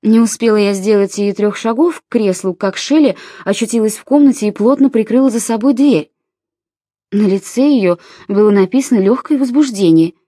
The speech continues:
чувство, характерное для нее примерно в такой же степени, как искреннее сострадание для баронессы Тэтчер.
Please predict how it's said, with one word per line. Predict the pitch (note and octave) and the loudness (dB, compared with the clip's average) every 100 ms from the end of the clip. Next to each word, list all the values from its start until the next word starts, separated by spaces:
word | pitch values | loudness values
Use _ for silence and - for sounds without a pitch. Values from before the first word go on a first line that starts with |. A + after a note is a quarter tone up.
| _ _ _ _ | _ _ _ _
чувство, | - A3 - G3 G3 | -4 -4 -4 -6 -6
характерное | - A3 A3 - G#3+ G3 G3 | -4 -4 -4 -4 -2 0 0
для | G3 | 0
нее | G3 G3 F#3+ | 0 0 -2
примерно | _ G#3+ G#3+ G3 F#3+ | _ -2 0 0 -2
в | - | -4
такой | A3+ C#4+ F4+ | -6 0 0
же | G#3+ | -2
степени, | - F#3+ E3+ D#3+ - _ _ | -4 -4 0 -2 -2 _ _
как | - G#3 | -6 0
искреннее | C#4+ C4+ B3+ A#3+ A3 | 0 0 2 4 2
сострадание | G#3+ A3+ G#3+ G#3 G#3+ A3+ G3 | -2 -4 -2 0 2 0 0
для | G3 | -2
баронессы | G3 G3 F#3+ G3 G#3+ | 0 0 -2 -4 -8
Тэтчер. | - C4+ - D#3 | -4 -4 -4 -12